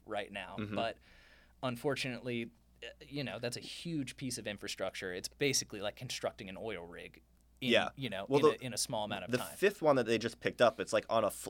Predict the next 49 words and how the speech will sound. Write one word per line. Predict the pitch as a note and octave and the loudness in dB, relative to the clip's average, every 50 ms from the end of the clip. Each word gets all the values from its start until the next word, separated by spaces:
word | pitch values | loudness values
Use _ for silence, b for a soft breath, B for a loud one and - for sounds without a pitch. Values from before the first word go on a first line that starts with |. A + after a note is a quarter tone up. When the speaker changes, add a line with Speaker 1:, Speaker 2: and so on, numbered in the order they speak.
| - | -6
Speaker 2:
it's | A2 - | -4 -2
like | A#2+ A2 F#2+ | -2 -2 -2
a | F2 | -2
floating | - - - G2+ G2+ A2 B2+ D3 D3+ D#3+ | -6 -4 -2 0 2 4 4 4 4 4
one. | E3+ E3+ F3 F3+ - | 4 6 8 8 8
Speaker 1:
That's, | C3 F3+ - | 8 6 4
Speaker 2:
So | - - C#3+ | 2 2 4
Speaker 1:
yeah. | B2+ A2+ F2 F#2 | 4 4 2 0
Speaker 2:
did | - B2 A#2 | 0 0 4
they, | A#2+ B2+ B2+ | 4 6 8
like, | B2 A#2+ A2 - | 10 8 8 8
I | A2 A2 | 6 4
guess | - B2+ - | 4 4 4
they | - C3 | 4 4
maybe, | A#2+ A#2+ A#2 A2+ A#2 | 4 4 4 4 4
like, | G#2+ G2+ G2+ | 2 2 2
moved | G2+ G#2 A2 G#2+ B2 | 2 0 0 4 2
it | A#2+ A#2+ | 2 2
from | A#2+ G#2 | 2 -2
somewhere | - - G#2+ G#2 G2 F#2 | 2 2 2 2 2 2
else, | G2+ G#2+ A#2 A#2+ A#2+ G#2+ | 4 6 6 6 4 2
or | |
they | F#2 | -4
purchased | E2+ - - A2+ A#2+ - C#3+ B2+ - | -2 2 2 2 2 2 -2 -2 0
it | D3 C#3 | -2 -2
from | - C#3+ | -2 -2
somewhere | C3 - C#3+ C#3 C#3 C#3 C#3 | 0 2 4 4 6 6 8
else? | C#3 C#3 C#3 C#3 - | 8 8 6 6 4
Speaker 1:
So | - D#3+ C#3+ C3+ B2+ B2 | 2 4 4 4 4 2
that's | C3 B2+ C#3 C#3+ - | 2 2 2 2 2
where, | E3+ D#3 B2+ | 0 0 2
that's | C3 C3+ - | 2 2 2
where | - D3 | 4 4
I | C3+ | 4
was | C3 B2+ A#2+ | 4 2 2
going | B2 A#2+ A#2 A2+ G#2 | 0 0 0 -2 -4
next. | A2 G#2+ E2+ - - - | -6 -8 -8 -8 -10 -8
What | C3 A#2+ B2 | -6 -4 -2
they, | - C#3 C#3 C3+ - | 0 0 -2 -2 -6
these | B2+ B2 C#3 C#3 | -6 -4 -4 -4
floating | - - - - C#3 B2 C3 D3 D3+ D3 D3 C#3 | -4 -6 -8 -4 0 2 2 4 2 0 0 0
pipelines | B2+ C3 C3+ C#3+ - E3+ E3+ F3+ F#3+ F#3+ F#3+ - - - - | 0 0 0 0 -2 -4 -6 -4 -4 -6 -6 -8 -8 -8 -4
that | - C#3+ C3+ | -2 -2 0
they | - D3 | 0 -2
talk | C#3+ - D3+ D3 D#3 | -2 0 2 2 2
about | D#3 C#3+ D3+ D3+ D3+ D#3 - | 2 2 2 4 4 2 2
are | - A#2+ A#2 A2+ | 2 2 2 2
essentially | G#2+ - - - B2 C3+ D#3 - D3 C#3+ C#3+ C3 B2 | 2 0 0 0 0 0 0 -2 -2 -2 -2 -2 -2
just | A#2+ - - G#2+ A#2+ A2+ - - - | -4 -4 -4 -2 -2 -2 -4 -6 -8